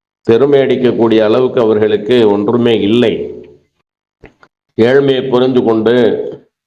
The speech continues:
பொறுமையாக வாழ வேண்டிய அவர்கள் பெருமை அடித்துக் கொண்டிருக்கின்ற காரணத்தினால் அவர்களுக்கும் அல்லாஹ் வேதனையை கொடுப்பான். மூன்று பேரிடம் மறுமை நாளில் அல்லாஹ் பேசவும் மாட்டான், அவர்களை தூய்மைப்படுத்தவும் மாட்டான்,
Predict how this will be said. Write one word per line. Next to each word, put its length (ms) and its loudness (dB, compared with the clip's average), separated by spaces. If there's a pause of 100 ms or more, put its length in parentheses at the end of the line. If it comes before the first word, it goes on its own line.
(160)
பொறுமையாக 520 0
வாழ 280 0
வேண்டிய 340 0
அவர்கள் 360 0 (220)
பெருமை 360 2
அடித்துக் 380 -2
கொண்டிருக்கின்ற 500 -4
காரணத்தினால் 760 0 (840)
அவர்களுக்கும் 720 0 (640)
அல்லாஹ் 420 0
வேதனையை 500 0
கொடுப்பான். 540 -6
மூன்று 360 0
பேரிடம் 420 0
மறுமை 360 0
நாளில் 400 0
அல்லாஹ் 320 0 (120)
பேசவும் 460 0
மாட்டான், 420 -2
அவர்களை 360 0
தூய்மைப்படுத்தவும் 920 0
மாட்டான், 400 -4